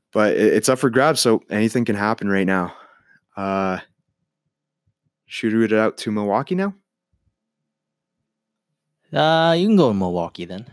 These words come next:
Speaker 1: Or do you wanna do your Dallas?
Speaker 2: Ah, no, we'll go Bucks.
Speaker 1: Bucks, man, holy. They are leading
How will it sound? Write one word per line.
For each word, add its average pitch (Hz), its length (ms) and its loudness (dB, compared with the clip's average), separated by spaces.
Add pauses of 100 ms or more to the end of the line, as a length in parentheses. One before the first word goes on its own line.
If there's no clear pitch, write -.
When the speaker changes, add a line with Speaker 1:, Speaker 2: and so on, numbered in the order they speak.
(240)
Speaker 1:
Or 101 80 -8
do 101 60 -4
you 101 120 -2
wanna 95 540 -4 (160)
do 101 120 -6
your 92 180 0
Dallas? 85 480 -8 (960)
Speaker 2:
Ah, 120 340 0
no, 87 180 -6
we'll 80 160 -8
go 90 200 -2
Bucks. - 520 -6 (1500)
Speaker 1:
Bucks, - 720 -6
man, 127 460 -4
holy. 87 520 -4 (1400)
They 104 180 4
are 104 260 2
leading 107 680 -2